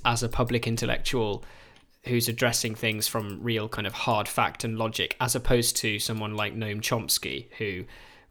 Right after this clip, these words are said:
while still being infinitely, you know, uh, a, a, you know, a, a, a, such a brilliant mind, um, he,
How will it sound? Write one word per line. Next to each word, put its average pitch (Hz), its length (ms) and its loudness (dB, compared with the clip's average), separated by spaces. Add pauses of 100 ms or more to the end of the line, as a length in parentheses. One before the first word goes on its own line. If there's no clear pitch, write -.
(200)
while 120 240 2
still 113 280 2
being 107 260 0
infinitely, 104 640 -4 (140)
you 120 100 -6
know, 98 180 -6 (640)
uh, 95 420 -4 (440)
a, 117 140 -2 (200)
a, 131 140 -4
you 127 100 0
know, 110 100 2
a, 113 260 -2
a, 127 60 -2 (120)
a, 127 40 -6
such 131 260 0
a 127 40 2
brilliant 117 360 4
mind, 98 540 2 (460)
um, 113 360 2 (280)
he, 127 240 -4